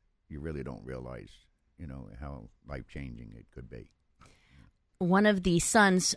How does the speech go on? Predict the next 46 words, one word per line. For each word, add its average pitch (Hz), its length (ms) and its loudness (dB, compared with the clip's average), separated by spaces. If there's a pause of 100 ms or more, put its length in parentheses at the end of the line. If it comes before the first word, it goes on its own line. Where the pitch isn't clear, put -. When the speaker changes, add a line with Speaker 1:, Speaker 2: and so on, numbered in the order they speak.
Speaker 2:
of 160 300 0
our, 147 320 6
um, 139 420 0
of 143 160 0
our 147 160 6
friend, 143 540 0
uh, 131 320 0 (240)
uh, 139 240 -2
Wally 156 340 2
Holmes, 147 480 2
uh, 127 160 0
his 151 300 0
son 151 280 0
Kyle 151 540 0
is 143 260 -4
one 143 220 2
of 135 140 -2
the 127 280 -2 (160)
guides 143 380 4
that - 160 -6
goes 123 220 -4
out - 200 -4
with - 200 -8
you. 78 180 -8
One 143 160 -2
of 143 80 -4
the, 139 220 -4
when 131 180 -6
he 135 220 -4
goes 135 160 -2
out - 120 -6
fishing, - 320 -6 (240)
Speaker 1:
He, 92 80 -6
he 78 60 -14 (220)
Speaker 2:
and 160 140 0
Speaker 1:
goes - 80 -14
in. 76 100 -10 (160)
Speaker 2:
yeah, 147 280 2
and 143 120 4
he's, 196 260 2
and 151 180 2
he's 220 220 2
told 175 200 4
me 151 100 2
that, 143 240 0
um, 143 400 0